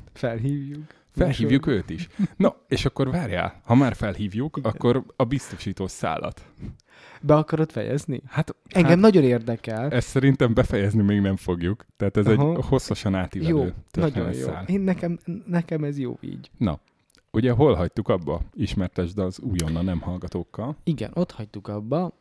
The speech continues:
Speaker 1: hogy, ö, felhívtuk a biztosítót. Ez a felhívás, ez csak annyit jelent, hogy tárcsáztuk a számot, tizenhét percig hallgattuk a, nyomogattuk a gombot,
Speaker 2: Igen.
Speaker 1: hallgattuk a zenét, hallgattuk a robotokat.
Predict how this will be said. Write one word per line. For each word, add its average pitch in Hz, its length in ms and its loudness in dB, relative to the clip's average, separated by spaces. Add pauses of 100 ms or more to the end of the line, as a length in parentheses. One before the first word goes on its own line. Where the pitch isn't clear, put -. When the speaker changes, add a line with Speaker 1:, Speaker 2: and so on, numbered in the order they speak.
(260)
Speaker 1:
hogy, 110 480 -8
ö, 110 160 -2
felhívtuk 117 840 -6
a 104 60 -6
biztosítót. 117 880 -6 (100)
Ez 127 160 -4
a 131 60 -2
felhívás, 117 680 0
ez 120 120 -6
csak - 200 -6
annyit 131 260 0
jelent, 113 240 -8
hogy 113 100 -8
tárcsáztuk 113 680 -6
a 107 40 -6
számot, 110 460 -4
tizenhét 113 540 0
percig 107 400 -6
hallgattuk 110 640 -4
a, 104 320 -4
nyomogattuk 135 600 2
a 110 40 -6
gombot, 107 680 -6
Speaker 2:
Igen. 107 300 -2
Speaker 1:
hallgattuk 123 540 0
a 110 80 0
zenét, 113 520 -4
hallgattuk 110 540 -4
a 101 80 -2
robotokat. 110 760 -4